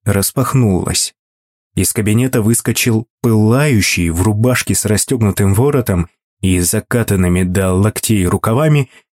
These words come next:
Шестаков. Пустая перевязь для раненой руки болталась на шее.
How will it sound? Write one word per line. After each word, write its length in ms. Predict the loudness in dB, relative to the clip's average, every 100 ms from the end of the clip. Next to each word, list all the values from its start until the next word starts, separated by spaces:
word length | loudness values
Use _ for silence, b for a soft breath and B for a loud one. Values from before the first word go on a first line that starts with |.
| _ _
Шестаков. 760 | -6 -2 -2 -2 -2 -4 -4 -10 _ _ _ _ _ _ _ _ -4
Пустая 680 | -2 0 0 0 2 0 -2
перевязь 600 | 0 0 2 0 0 -2
для 460 | -4 0 2 2 0
раненой 460 | 0 2 2 2 2
руки 360 | -2 0 0
болталась 840 | 0 0 0 0 0 2 2 2 0
на 160 | 0
шее. 540 | 0 -2 -2 -2 -6